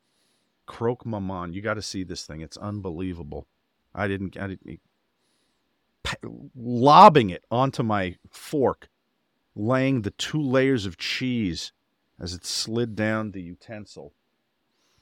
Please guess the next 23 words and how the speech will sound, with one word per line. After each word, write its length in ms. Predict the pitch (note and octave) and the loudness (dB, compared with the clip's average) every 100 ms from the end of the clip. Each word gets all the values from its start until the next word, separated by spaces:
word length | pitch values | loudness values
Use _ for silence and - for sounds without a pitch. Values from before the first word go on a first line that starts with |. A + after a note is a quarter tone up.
| - | -16
I 40 | |
don't 80 | D#2+ | -12
know, 80 | D2+ | -8
maybe 260 | E2 F2 | -6 -4
I 80 | E2 | -4
don't 140 | D2+ | -4
have, 260 | D2 D2 - | -6 -10 -10
maybe, 300 | - D#2+ - - | -14 -16 -14 -8
I, 220 | F2+ G2 | -6 -6
I, 40 | - | -6
it's 180 | A2 - | -8 -4
the 140 | - | -4
thing 240 | G2+ - C#3 | 0 2 4
I 80 | G#2+ | 2
sent 260 | - G#2 | 2 -2
to 60 | - | 0
you 60 | F2+ | -2
whenever 200 | G2+ G2 | 0 -2
you 60 | |
wanna 160 | F#2 E2 | -4 -6
bring 200 | D#2+ D2+ | -8 -10
that 120 | D2 | -10
up. 140 | C#2+ | -10